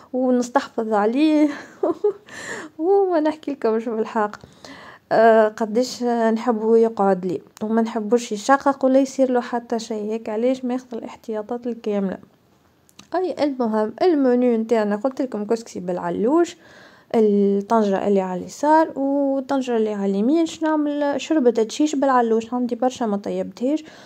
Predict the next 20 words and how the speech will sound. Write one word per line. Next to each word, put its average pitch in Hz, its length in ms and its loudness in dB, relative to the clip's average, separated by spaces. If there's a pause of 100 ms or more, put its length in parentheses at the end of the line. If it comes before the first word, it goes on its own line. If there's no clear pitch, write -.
(180)
ونحب 247 440 -4
هني 208 340 -2
شربة 208 340 -2
تشيش 202 300 -10
يبدا 208 200 -2
فيها 202 300 -2
هكا 208 160 -6
شوية 202 320 0
علوش، 226 560 0 (580)
آه، 214 840 2
بنينة 208 420 0
بنينة 202 400 2
على 190 120 -4
الاخر. - 360 -6 (760)
لهنا 240 480 4
باش 208 280 -6
نختارك 226 680 0 (380)
الحميد 226 520 2
فيهم، 196 520 0
آه، 185 300 -10